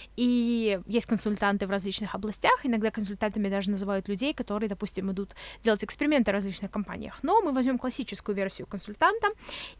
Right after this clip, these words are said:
и мы подумали, а вот что случится с консультантом по стипендиям? Возможно ли то, что такая профессия полностью исчезнет?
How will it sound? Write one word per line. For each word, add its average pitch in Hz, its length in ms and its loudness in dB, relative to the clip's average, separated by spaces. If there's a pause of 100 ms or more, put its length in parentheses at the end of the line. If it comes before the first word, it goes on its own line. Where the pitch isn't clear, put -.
и 339 180 6 (280)
мы 349 160 2
подумали, 339 520 2 (160)
а 254 140 6
вот 294 180 0
что - 460 4 (260)
случится 381 560 2
с - 80 2
консультантом 294 760 0
по 269 400 2
стипендиям? 349 640 2 (760)
Возможно 285 400 4
ли 254 160 2
то, 359 260 2
что 285 400 2 (400)
такая 320 220 6
профессия 349 440 4
полностью 359 460 0
исчезнет? 330 480 0